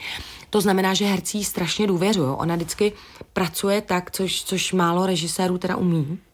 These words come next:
myslím divadelních, že vysvětlí tomu herci, jako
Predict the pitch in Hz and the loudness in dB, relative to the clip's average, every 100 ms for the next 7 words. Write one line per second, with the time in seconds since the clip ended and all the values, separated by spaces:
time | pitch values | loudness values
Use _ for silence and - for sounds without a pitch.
0 | _ 165 - 165 151 151 151 147 156 - | _ -4 -2 0 0 0 0 0 -2 -6
1 | - - - - 151 180 - 233 233 220 | -12 -12 -2 0 4 2 4 2 2 0
2 | 214 202 185 165 - 156 156 - - - | 2 2 2 0 -2 -2 -2 -8 -16 -18
3 | - - - 180 | -20 -20 -8 -6